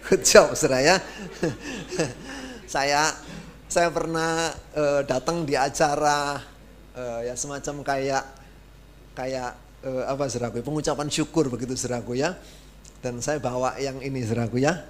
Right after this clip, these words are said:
eh, hard copy yang printed ini, saudaraku ya. Terus kemudian ada salah satu saudara, eh,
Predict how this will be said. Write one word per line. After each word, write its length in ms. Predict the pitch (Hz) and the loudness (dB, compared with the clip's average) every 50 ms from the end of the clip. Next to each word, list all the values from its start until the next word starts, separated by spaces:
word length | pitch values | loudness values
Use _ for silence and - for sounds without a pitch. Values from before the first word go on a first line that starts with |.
| - - | -18 -10
eh, 640 | - 120 123 120 120 117 117 113 110 113 113 107 - | -8 -6 -4 -4 -4 -6 -6 -6 -6 -8 -8 -10 -4
hard 200 | - 139 131 - - | -4 -4 -4 0 0
copy 400 | 151 139 - - 160 143 131 123 | 0 0 0 -2 -2 -2 -2 -2
yang 160 | 123 120 123 | -6 -8 -6
printed 440 | - 143 135 131 127 - 139 131 - | -4 -4 -4 -4 -2 -4 -4 -4 -4
ini, 160 | 131 123 120 120 | -10 -10 -10 -10
saudaraku 320 | 107 107 110 107 87 113 113 | -10 -10 -10 -10 -10 -10 -10
ya. 120 | 127 120 - - - - - - - - - | -10 -10 -12 -16 -20 -20 -20 -20 -20 -20 -12
Terus 120 | - - | -10 -8
kemudian 320 | - 147 143 135 - 151 143 139 | -8 -6 -6 -2 -2 -2 -4 -2
ada 120 | 127 131 | -6 -6
salah 280 | 113 131 127 127 135 135 | -6 -4 -4 -4 -4 -4
satu 240 | - 139 123 - 147 | -4 -6 -6 -6 -8
saudara, 560 | 135 - - 135 127 123 127 131 131 131 - - - - - - - - - - - - - | -6 -4 -4 -2 -2 -2 -2 -4 -4 -6 -8 -10 -16 -20 -20 -20 -20 -20 -20 -20 -20 -12 -8
eh, 120 | 117 123 | -8 -8